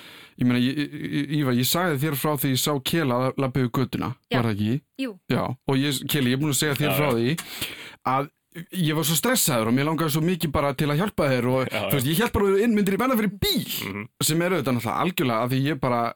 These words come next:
Speaker 1: kem frá einhverjum vanþekkingu, ég veit ekkert um hvað ég er að tala. En þetta viðhorf sem náttúrulega er, tengist inn í það sem þið voruð bara að tala um núna,
Speaker 3: Mhm.
Speaker 1: upplifið þið bara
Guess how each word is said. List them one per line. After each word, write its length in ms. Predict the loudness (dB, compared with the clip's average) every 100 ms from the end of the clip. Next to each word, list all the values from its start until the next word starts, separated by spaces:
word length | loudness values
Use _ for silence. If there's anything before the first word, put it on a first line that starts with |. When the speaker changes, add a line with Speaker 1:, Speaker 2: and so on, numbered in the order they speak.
| _
Speaker 1:
kem 240 | -2 0 0
frá 140 | 0 0
einhverjum 320 | 2 2 2 -2 -8 -8 -8 -12 -8 -6 -6 -2 0
vanþekkingu, 640 | 2 2 0 -2 -2 0
ég 160 | 2 0
veit 160 | 0
ekkert 320 | -2 0 0
um 40 | 0
hvað 120 | 0
ég 80 | 0
er 60 | 0
að 60 |
tala. 240 | -2 -2 -8 -12 -20 -20 -20 -20 -4
En 160 | -2 -2 -6 _
þetta 760 | -6 -2 -2 -2 -6 -8 -2 0 0 -2 0
viðhorf 400 | 2 2 -2 0
sem 140 | 0
náttúrulega 400 | 2 0 0 0
er, 60 | 0
tengist 400 | 2 2 2 2
inn 120 | 2
í 20 | 2
það 140 | 2
sem 100 | 2
þið 140 | 2 2
voruð 180 | 0
bara 140 | 0 0
að 40 | 2
tala 220 | 2 2
um 80 | 2
núna, 380 | 2 0 -2 -6 -10
Speaker 3:
Mhm. 320 | -14 -14 -14 -14 -12 -12 -14 -18 -20 -20 -20 _ _ 0
Speaker 1:
upplifið 680 | 2 2 0 0 2 4 2
þið 240 | 0 -2 -8 -14 _ -2
bara 200 | 0